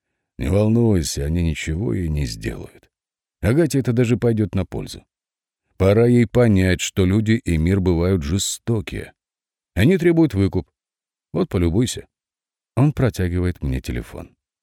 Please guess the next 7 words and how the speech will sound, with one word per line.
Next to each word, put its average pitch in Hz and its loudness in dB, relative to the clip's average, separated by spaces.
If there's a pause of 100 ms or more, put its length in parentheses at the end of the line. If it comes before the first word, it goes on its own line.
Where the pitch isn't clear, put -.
(560)
"Теперь 98 0
у 120 4
меня 117 4
есть 120 2
повод 104 0
убить 71 -2
их. - -10